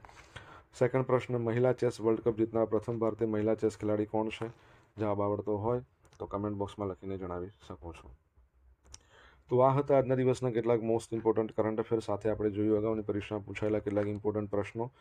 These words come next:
એના જવાબો પણ આપણે જોઈ લીધા છે. આશા રાખું બધાને ભણવાની મજા આવી હશે. મજા આવી હોય તો વીડિયોને લાઈક કરો,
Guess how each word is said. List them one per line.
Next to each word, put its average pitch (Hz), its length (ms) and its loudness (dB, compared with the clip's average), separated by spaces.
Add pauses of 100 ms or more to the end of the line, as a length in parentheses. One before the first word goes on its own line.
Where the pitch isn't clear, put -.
(360)
એના 107 160 0
જવાબો 104 360 2
પણ 117 140 -4
આપણે 113 220 0
જોઈ 107 200 0
લીધા 110 260 2
છે. 113 200 -10 (400)
આશા 104 260 -2
રાખું 113 220 0
બધાને 107 240 2
ભણવાની 104 280 0
મજા 101 280 0
આવી 107 120 2
હશે. 107 160 -4
મજા 101 200 0
આવી 104 80 4
હોય 104 80 2
તો 101 120 -2
વીડિયોને 101 240 0
લાઈક 101 320 -2
કરો, 113 220 0